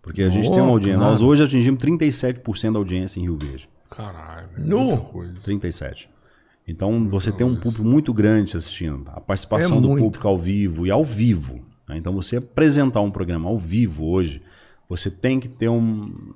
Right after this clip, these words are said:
Speaker 1: um jogo de cintura, porque eu, eu, se eu colocar você, "Olha, Roberto, você tá a partir de agora, nós estamos ao vivo aqui." Mas na T V
Speaker 2: Sim.
Speaker 1: aberta, com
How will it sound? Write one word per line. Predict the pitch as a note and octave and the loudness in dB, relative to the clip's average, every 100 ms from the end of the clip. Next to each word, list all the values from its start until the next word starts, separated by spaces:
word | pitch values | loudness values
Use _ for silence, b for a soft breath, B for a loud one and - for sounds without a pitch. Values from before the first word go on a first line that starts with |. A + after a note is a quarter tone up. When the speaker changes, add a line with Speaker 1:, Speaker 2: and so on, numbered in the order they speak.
| - - - F2+ | -20 -18 -12 -4
Speaker 1:
um | G2 | 0
jogo | G2 A2 | 2 2
de | G#2 | 0
cintura, | - G2 G2+ G#2 G#2+ G2+ G2+ b b b b - | -6 -6 -2 -2 -2 -4 -6 b b b b -6
porque | G2 F#2 G#2 | -4 -2 0
eu, | G#2 G2+ G2 | 4 4 4
eu, | G2+ F#2+ | 4 0
se | F2 | 0
eu | A2 | 0
colocar | B2 C3 | 2 2
você, | C#3+ D3 - G2+ D2+ - - | 2 2 2 0 0 -8 -2
"Olha, | G#2 G#2 F#2 D#2 C#2+ | 4 6 4 2 -4
Roberto, | D#2 F2+ F2 D2 - | -4 0 0 -2 -8
você | E2+ G#2+ | -6 -4
tá | G#2 G#2+ | -2 -4
a | |
partir | - G2+ - | -4 -6 -6
de | B2 | -6
agora, | B2+ G2+ | -2 -2
nós | G#2+ | -2
estamos | C3+ F#3+ | -4 -2
ao | |
vivo | A#3 C3 F#2+ | 0 0 0
aqui." | E2+ C#2+ b b b b b _ | -4 -10 b b b b b _
Mas | F2 | -6
na | F#2+ | -4
T | G#2+ D3+ | 0 2
V | A#2 | 4
Speaker 2:
Sim. | |
Speaker 1:
aberta, | A2 F#2+ A#2+ D#3 G#2 F2+ D2 - _ _ | 4 4 2 2 -2 -6 -8 -10 _ _
com | - | -20